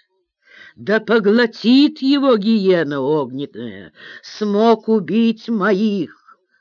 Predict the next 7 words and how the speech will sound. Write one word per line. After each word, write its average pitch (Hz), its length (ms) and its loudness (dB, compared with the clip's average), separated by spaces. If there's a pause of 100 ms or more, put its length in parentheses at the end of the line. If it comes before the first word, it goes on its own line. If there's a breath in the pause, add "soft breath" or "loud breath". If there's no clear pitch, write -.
сыновей. 120 880 -10 (1300 soft breath)
Но 156 280 -6
он 160 320 -4
не 175 200 -2
мог 185 600 -4
помешать 147 760 -10
мне 151 460 -10